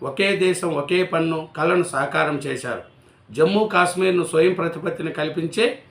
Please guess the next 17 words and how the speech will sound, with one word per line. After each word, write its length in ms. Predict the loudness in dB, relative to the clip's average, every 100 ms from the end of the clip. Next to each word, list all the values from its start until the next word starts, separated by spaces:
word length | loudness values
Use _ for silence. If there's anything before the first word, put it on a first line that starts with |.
| -20 -14 0
ఆర్టికల్ 520 | 0 0 0 2 2 0
మూడు 260 | 0 2
వందల 240 | 2 2 0
డెబ్బైని 640 | -2 0 2 2 -2 -8 -14 -20 -4
రెండు 180 | 0 4
వేల 220 | 4 4
పంతొమ్మిదిలో 600 | 2 -2 0 0 0 -2
రద్దు 160 | -2 -4 -2
చేశారు. 400 | -4 -4 -6 -6 -12 -20 -10 -4
అదే 240 | 0 4
ఏడాది 360 | 4 4 4 2
చివరిలో 680 | -2 -2 0 2 2 0 -4 -20 -20 -12 -2
పౌరసత్వ 560 | 2 2 0 0 0
సవరణ 320 | 0 0 0 -2
చట్టాన్ని 640 | -4 -4 -2 0 -2 -6
తీసుకొచ్చారు. 720 | -8 -10 -6 -8 -6 -6 -8 -12 -20 -20 -20 -20 -20 -20 -20 -20 -20 -20 -20 -4
సర్జికల్ 580 | -2 -2 -2 2 2